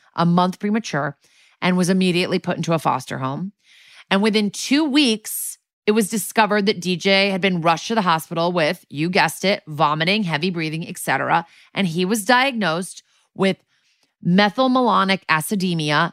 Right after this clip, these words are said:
M M A, which is a rare genetic disorder in which the body does not break down proteins properly. The Stallings thought Ryan must have had the same disease, and so did their attorney, Eric Rathbone.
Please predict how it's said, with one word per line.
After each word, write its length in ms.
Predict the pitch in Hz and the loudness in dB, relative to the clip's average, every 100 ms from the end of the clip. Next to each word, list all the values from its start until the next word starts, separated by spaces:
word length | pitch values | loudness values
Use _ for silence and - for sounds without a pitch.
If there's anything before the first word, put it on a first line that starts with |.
| - - | -4 0
M 220 | 170 165 | 2 2
M 140 | 160 | 2
A, 360 | 165 90 78 - _ _ _ - | 0 -2 -8 -18 _ _ _ -4
which 200 | 180 208 | 0 2
is 120 | 185 | 2
a 80 | 190 | 0
rare 300 | 165 165 175 | 0 0 2
genetic 400 | 202 220 220 220 | 2 2 2 -2
disorder 500 | 269 202 170 170 175 | -2 0 2 2 0
in 120 | 180 | 0
which 200 | 170 160 | 0 -2
the 60 | - | -2
body 300 | 151 160 175 | 0 2 0
does 240 | 170 151 | -4 -4
not 300 | 160 160 - | 0 0 -2
break 300 | 151 156 165 | -4 -2 -2
down 220 | - 160 156 | -2 -2 -2
proteins 540 | - 165 - 151 147 | -4 -4 -4 -8 -10
properly. 720 | - - - - - - _ _ _ _ - _ _ | -8 -8 -8 -14 -16 -18 _ _ _ _ -20 _ _
The 100 | 190 | -2
Stallings 720 | 175 - 208 208 233 269 277 | -2 -2 2 2 2 0 -4
thought 340 | - 175 175 - _ - | 0 2 2 -2 _ -4
Ryan 340 | 165 185 240 | 0 2 2
must 180 | 247 - | -2 -2
have 80 | 233 | -2
had 140 | 240 | 0
the 60 | 214 | -2
same 280 | - 220 220 | -2 -2 0
disease, 520 | 226 180 156 160 - | -4 -4 -6 -6 -4
and 140 | 175 165 | -4 0
so 180 | 202 196 | 2 2
did 120 | 196 | 2
their 140 | 180 | 0
attorney, 440 | 196 - 160 170 - | -2 -4 -4 -2 -2
Eric 280 | 147 151 | -4 -4
Rathbone. 600 | 196 220 220 - 131 104 | -2 -2 -2 -8 -8 -10